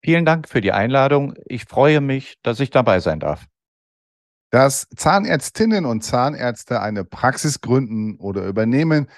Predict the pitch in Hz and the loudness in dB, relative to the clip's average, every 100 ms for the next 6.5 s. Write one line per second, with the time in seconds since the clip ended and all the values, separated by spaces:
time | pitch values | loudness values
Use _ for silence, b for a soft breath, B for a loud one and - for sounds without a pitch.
0 | b 165 160 170 151 147 - - 151 151 | b -10 -4 0 0 -2 -6 0 2 2
1 | 107 92 - 95 90 90 85 78 - 80 | 0 -4 -8 -14 -10 -10 -10 -14 -12 -10
2 | 69 76 101 117 B B _ 139 156 143 | -10 -4 0 0 B B _ 0 4 4
3 | 127 131 135 113 104 104 87 78 92 117 | 6 4 2 -2 -4 -4 -4 -6 -4 -2
4 | 120 113 _ 101 101 90 - 76 67 - | -2 -4 _ -8 -8 -10 -10 -14 -14 -20
5 | _ _ _ - 131 131 - 101 92 90 | _ _ _ 0 2 0 -2 0 0 0
6 | 85 131 180 185 | -4 -2 2 2